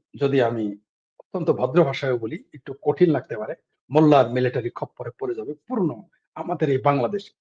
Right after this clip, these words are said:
তো মোল্লার মিলিটারি খপ্পরে পড়ে গেলে একটা দেশ কি হতে পারে, তার সর্বোচ্চ এবং সুনির্দিষ্টভাবে প্রমাণ যদি আমরা চাই, সেটা পাকিস্তানের দিকে তাকাতে পারি। আমাদের একটা সম্ভাবনা ছিল, বাংলাদেশের একটা সম্ভাবনা ছিল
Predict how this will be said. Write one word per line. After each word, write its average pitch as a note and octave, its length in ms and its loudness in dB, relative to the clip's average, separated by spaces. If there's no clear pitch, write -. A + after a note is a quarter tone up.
তো C3 120 -10
মোল্লার E3 420 8
মিলিটারি F3+ 500 2
খপ্পরে - 400 -4
পড়ে D3 240 0
গেলে F#3 240 -2
একটা - 200 2
দেশ F3 340 4
কি A3 100 6
হতে F3+ 240 2
পারে, A#2+ 260 -4
তার C3 220 0
সর্বোচ্চ G3 840 4
এবং C#3 340 -2
সুনির্দিষ্টভাবে D#3+ 1040 0
প্রমাণ E3+ 300 4
যদি C#3 200 0
আমরা C#3 160 2
চাই, G#3 160 -2
সেটা A#2+ 200 -6
পাকিস্তানের B2 580 -10
দিকে G#2+ 180 -12
তাকাতে C3 360 -8
পারি। - 180 -20
আমাদের A3 260 6
একটা A3+ 160 0
সম্ভাবনা G#3 580 0
ছিল, - 200 -20
বাংলাদেশের E3+ 520 2
একটা F#3+ 180 -2
সম্ভাবনা E3+ 500 0
ছিল G3 220 -6